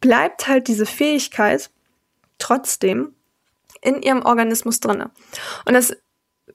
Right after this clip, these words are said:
merken dann so die erwachsenen Hochsensiblen irgendwann denn, wenn sie auf einmal merken, dass sich, ähm,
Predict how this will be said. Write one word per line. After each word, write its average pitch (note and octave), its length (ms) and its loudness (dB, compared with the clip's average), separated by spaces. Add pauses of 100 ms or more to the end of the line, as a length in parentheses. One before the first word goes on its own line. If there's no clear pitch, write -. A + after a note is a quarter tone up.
(120)
merken C#4+ 400 4
dann B3 240 4
so A3+ 120 2
die A3+ 100 2
erwachsenen C#4+ 720 -2
Hochsensiblen C4 840 0 (440)
irgendwann A3 640 2
denn, A3+ 240 0 (640)
wenn C4 380 2
sie B3+ 260 4
auf A#3+ 120 -4
einmal B3 200 2
merken, A#3+ 400 0
dass A#3 260 2
sich, A3+ 480 -2
ähm, A3 560 -2